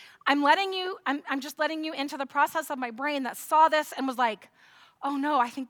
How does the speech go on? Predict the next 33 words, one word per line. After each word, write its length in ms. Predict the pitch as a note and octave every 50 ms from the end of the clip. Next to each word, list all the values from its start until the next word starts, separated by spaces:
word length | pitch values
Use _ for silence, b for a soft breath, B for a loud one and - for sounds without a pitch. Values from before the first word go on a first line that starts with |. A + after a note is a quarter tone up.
| -
oh, 60 | C4
I 460 | - - - _ - - - - _ _
think 140 | - C#4 -
there's 120 | D4 C4+
something 300 | - C#4+ C4+ - B3+ A#3
here." 360 | G#3 B3+ C4+ A3+ - - A3 _ _ _ _ _ _ _ _ _ _ _ _ _ _ _ _ _ _ - - -
So 160 | - E4 D#4+
this 240 | D4 F4+ F4 - -
word 240 | D#4+ D#4 D#4+ F4 -
for 80 | F#4
loving 280 | E4+ C#4 C#4 C#4+ E4 D4
kindness, 460 | - - A3+ G#3+ A3+ B3+ D4+ - - B B B B B B B B
it 220 | - D#4 F4+ -
is 280 | E4+ D4+ D4 C#4+ B3+ - -
the 100 | C4 B3+
Hebrew, 420 | B3 - F4 F4 D4+ E4+ F4+ F4+ F4
Strong's 500 | - - - D#4+ D4+ D#4 E4 E4 - -
Hebrews 440 | - D4 C4+ A3+ C#4 C#4 C#4 - _ _
twenty-six 500 | - - F4 E4+ F4 - - E4+ - -
seventeen, 480 | - D4 C4+ D4 C#4+ - C#4+ B3+ B3 C4
if 100 | C4 -
you 80 | A#3
wanna 220 | A#3 A3+ A#3 A#3 A#3
look 160 | A#3 - -
it 60 | A3
up. 220 | G#3 B3+ - - b b b b b b b b b b
Um, 600 | - D#4 D#4 D4+ D4+ D4 C#4 C4+ B3+ A#3+ A3+ A3+ - _ _ _ _ _ _ _ _ _ - - _ _ - b b b b b b b
and 100 | - E4
it 160 | E4+ E4+ F4+ - _ -
is, 540 | F4+ G4 F#4 D#4+ C#4+ C#4 D#4 E4+ - - -
it's 140 | - C#4 -
called 300 | - - D4+ C#4 C4+ - - -
kesed, 800 | - - D#4+ D#4 - - - - - - C#4 B3+ A3 F#3 D3+